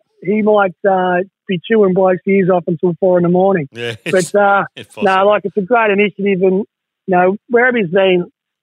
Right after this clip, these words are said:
Speaker 1: well, I think we've done a really good job anyway with the way we've connected with the past players over the journey anyway. And I think this is just another layer on top. So, yeah, really looking forward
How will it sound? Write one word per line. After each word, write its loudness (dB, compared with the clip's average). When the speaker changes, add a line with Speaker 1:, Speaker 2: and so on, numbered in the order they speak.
Speaker 1:
well, 0
I 0
think -2
we've 0
done 0
a 0
really 2
good 0
job 0
anyway 2
with 0
the -2
way 2
we've 0
connected -4
with 0
the -2
past 0
players 0
over 0
the -6
journey 0
anyway. -2
And 0
I 2
think 0
this 0
is -2
just -2
another 0
layer 0
on -2
top. -2
So, 0
yeah, 2
really 2
looking -2
forward 2